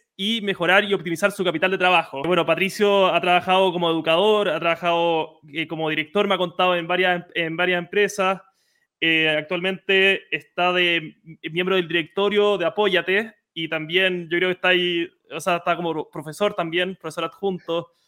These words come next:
Así que tiene mucho que contar,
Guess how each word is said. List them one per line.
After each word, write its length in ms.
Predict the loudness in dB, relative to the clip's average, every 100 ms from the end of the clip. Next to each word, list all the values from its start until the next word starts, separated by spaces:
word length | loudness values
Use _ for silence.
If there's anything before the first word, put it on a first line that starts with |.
| _ _ _
Así 180 | -6 -2
que 80 | 2
tiene 240 | 6 4 2 _ _ -12
mucho 440 | -6 -2 -2 0
que 120 | 0
contar, 480 | 0 2 4 4 2